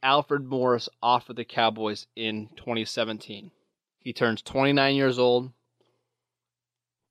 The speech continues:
doesn't bring a, a lot of heat,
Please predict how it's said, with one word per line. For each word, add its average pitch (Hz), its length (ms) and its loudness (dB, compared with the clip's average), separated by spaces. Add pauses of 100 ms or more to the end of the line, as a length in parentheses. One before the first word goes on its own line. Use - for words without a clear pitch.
(140)
doesn't 139 400 2
bring 135 540 -2 (760)
a, 107 160 -10
a 127 120 2
lot 120 220 4
of 104 60 -2
heat, 165 320 -6